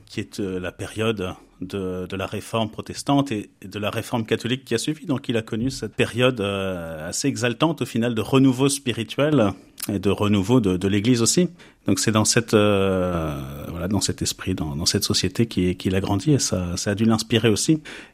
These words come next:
Et la congrégation qu'il a intégrée, euh, vers l'âge de trente-neuf ans, les Théatins, c'est justement une de ces congrégations de,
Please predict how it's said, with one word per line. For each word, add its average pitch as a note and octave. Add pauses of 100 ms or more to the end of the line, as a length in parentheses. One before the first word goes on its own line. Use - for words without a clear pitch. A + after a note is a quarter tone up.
Et A2+
la G#2
congrégation C3
qu'il A2+
a G#2+
intégrée, A2+ (260)
euh, F2+
vers F#2+
l'âge A2
de G#2
trente-neuf G#2+
ans, F3+
les G#2
Théatins, C3 (180)
c'est -
justement G#2+ (420)
une G2+
de G2+
ces A2
congrégations A2
de, F2